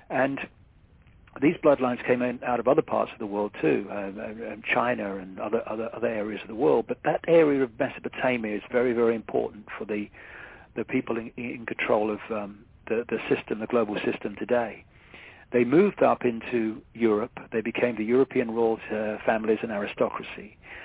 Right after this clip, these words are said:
And then when, um, the, the people began to reject overt control by, uh, dictatorship, royal dictatorship, um, they moved,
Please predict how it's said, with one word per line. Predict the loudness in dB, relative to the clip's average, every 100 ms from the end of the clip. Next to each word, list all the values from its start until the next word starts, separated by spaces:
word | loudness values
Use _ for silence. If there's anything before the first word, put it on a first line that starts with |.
| -6 -2
And | 4
then | 4 6 6
when, | 4 4 -6 -10
um, | -6 -6 -8 -12 -20 -20 -20 -6 -4
the, | -4 -6 -8
the |
people | -2 -2 -2 0 0 0
began | 0 2 2 0 -6
to |
reject | -4 -4 2 4 4 0 -8 -10 _ -20 -20 -20 -20 -20 -20 -20 -2
overt | 6 6 6 2 0
control | -6 -2 0 0 -4 -14 -20 -20 -20 -16 -2
by, | 0 0 -2 -6 -14 _ -20 -20 -20 -14
uh, | -12 -10 -14 -20 -18 -2
dictatorship, | -2 2 0 2 0 0 2 4
royal | 6 4
dictatorship, | 0 2 2 4 0 -2 -6 -12 -18 -20 -20 -14 -2
um, | -2 -2 -8 2
they | 4 4
moved, | 6 8 8 4